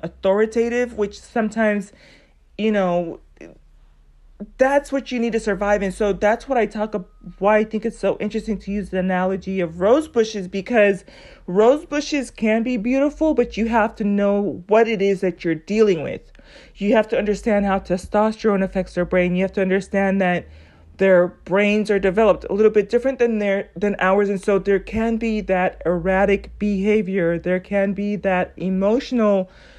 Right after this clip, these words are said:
quicker re-, re-, emotional response that comes from men than from women. Surprisingly,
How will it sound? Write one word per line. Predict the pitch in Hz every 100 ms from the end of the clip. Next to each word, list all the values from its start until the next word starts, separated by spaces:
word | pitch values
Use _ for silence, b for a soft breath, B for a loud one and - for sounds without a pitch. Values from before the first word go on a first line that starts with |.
| b -
quicker | - 294 302 247 202
re-, | 220 196
re-, | 175 208 214
emotional | 208 214 220 196
response | 185 196 - 196 175 175
that | 196 180
comes | - 214 190
from | - 190 180 175 170 -
men | 180 196 190 180
than | 170
from | - 180
women. | 190 254 196
Surprisingly, | - 302 294 370 453 466 339 233 175